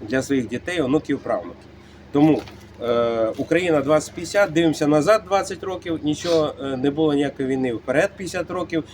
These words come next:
не видно перспектив. Е, наше завдання —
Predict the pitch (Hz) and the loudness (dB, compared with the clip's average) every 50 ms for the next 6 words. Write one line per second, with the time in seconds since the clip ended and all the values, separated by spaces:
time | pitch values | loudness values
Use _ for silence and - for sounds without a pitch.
0 | - - - 139 156 147 160 160 147 147 143 139 - 143 139 - - 143 143 - | -10 -2 2 4 4 6 4 4 4 4 2 2 -2 -6 -6 -6 -8 -12 -10 -4
1 | - 143 143 131 131 - - - - - - - - 113 117 110 107 120 147 175 | -2 -2 -2 -4 -6 -12 -20 -20 -20 -20 -12 -6 -4 -2 0 0 2 2 2 2
2 | - - 156 151 156 143 147 180 196 196 185 170 147 | 2 0 0 0 0 0 2 0 0 0 0 0 -2